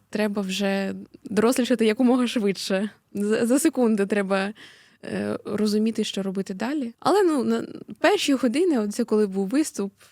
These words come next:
звичайно, що просто поплакала і, і все. А на ранок прилетіли перші бомби, і при-, вони прилетіли поруч. Я жила недалеко від, е,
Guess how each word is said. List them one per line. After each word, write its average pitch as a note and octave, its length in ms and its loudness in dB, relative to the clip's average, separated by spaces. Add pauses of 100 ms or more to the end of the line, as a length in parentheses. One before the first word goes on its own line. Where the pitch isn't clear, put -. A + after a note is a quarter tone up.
(140)
звичайно, A3+ 340 0
що G3 140 -8 (180)
просто B3+ 280 -2 (280)
поплакала G#3 560 -6 (100)
і, G#3 120 -2 (1080)
і A3 100 0
все. F#3 320 -6 (280)
А F#3 100 -4
на G3 120 -2
ранок G#3+ 460 -4 (280)
прилетіли G3+ 680 0
перші G#3 400 0
бомби, G3+ 480 0
і G3 100 -6
при-, F#3+ 140 -6
вони F#3+ 200 0
прилетіли F#3+ 480 -2
поруч. C#4+ 480 -4
Я G3 100 0
жила G3 240 -2
недалеко F#3+ 540 -2
від, F#3 360 -6
е, F#3 340 -4